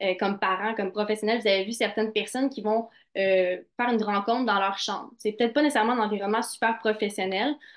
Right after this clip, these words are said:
Donc, on leur recommande aussi de faire ça aussi, euh, durant les activités, euh, avec les équipes sportives,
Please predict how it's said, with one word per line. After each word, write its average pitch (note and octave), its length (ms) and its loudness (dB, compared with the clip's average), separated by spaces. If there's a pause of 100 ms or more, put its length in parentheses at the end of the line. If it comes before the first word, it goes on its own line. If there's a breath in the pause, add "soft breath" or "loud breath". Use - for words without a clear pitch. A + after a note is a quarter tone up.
Donc, G#3+ 160 2
on A3 100 4
leur G#3+ 160 2
recommande G#3+ 460 2
aussi A#3 160 -6
de G#3+ 100 0
faire G#3 320 0
ça A#3 160 0
aussi, A#3+ 400 -6 (260 loud breath)
euh, F#3 240 4
durant G3+ 300 2
les G#3+ 120 4
activités, G#3+ 760 0
euh, F#3+ 420 0
avec F#3+ 180 -2
les F#3+ 160 0
équipes G3+ 380 0
sportives, A3+ 760 2